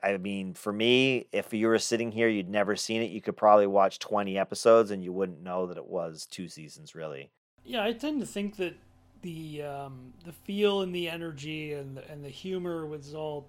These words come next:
Speaker 2: pretty consistent, yeah. So, I, I, did they not get an order for twenty episodes right off the bat?
Speaker 1: I think that they did, and then when they,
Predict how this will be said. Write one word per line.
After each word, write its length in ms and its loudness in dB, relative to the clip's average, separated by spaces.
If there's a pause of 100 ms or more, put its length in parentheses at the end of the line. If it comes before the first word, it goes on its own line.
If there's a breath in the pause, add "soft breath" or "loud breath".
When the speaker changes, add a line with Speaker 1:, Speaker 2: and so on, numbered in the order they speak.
(140)
Speaker 2:
pretty 460 -14
consistent, 640 -16 (100)
yeah. 360 -18
So, 500 -14 (640 soft breath)
I, 140 -4
I, 540 -4 (920)
did 180 -8
they 160 -4
not 500 -6
get 160 -4
an 100 -6
order 380 -8
for 220 -14
twenty 440 -10
episodes 640 -10
right 240 -8
off 300 -10
the 80 -18 (160)
bat? 460 -16 (380)
Speaker 1:
I 500 6 (220)
think 600 -2 (200)
that 1040 -6 (280)
they 220 -4
did, 480 8
and 300 -2
then 380 0
when 380 -4
they, 880 -2